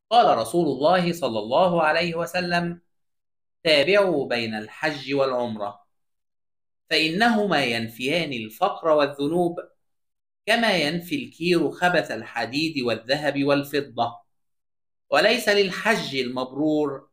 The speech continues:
ثواب دون الجنة. فإن أحصرتم فما استيسر من الهدي، فإن منعتم بعد الإحرام من الوصول إلى بيت الله الحرام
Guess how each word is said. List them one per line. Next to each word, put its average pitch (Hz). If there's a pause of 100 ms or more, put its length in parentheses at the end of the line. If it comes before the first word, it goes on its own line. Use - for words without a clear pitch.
(160)
ثواب 139
دون 180
الجنة. 110 (640)
فإن 185
أحصرتم 147 (380)
فما 220
استيسر 147
من 104
الهدي، 110 (360)
فإن 175
منعتم 123
بعد 139
الإحرام 143 (320)
من 156
الوصول 147
إلى 98
بيت 143
الله 139
الحرام 151